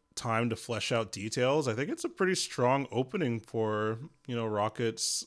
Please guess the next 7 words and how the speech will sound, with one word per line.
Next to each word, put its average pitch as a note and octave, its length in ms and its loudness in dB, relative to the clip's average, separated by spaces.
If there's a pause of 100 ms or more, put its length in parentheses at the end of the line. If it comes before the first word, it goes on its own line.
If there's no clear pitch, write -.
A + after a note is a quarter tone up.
(100)
l-, A#2+ 220 -6
little A#2 200 0
solo C3+ 400 0
series, G#2 520 -2
his G#2 160 -6
limited A2 300 0
series. A2+ 560 -2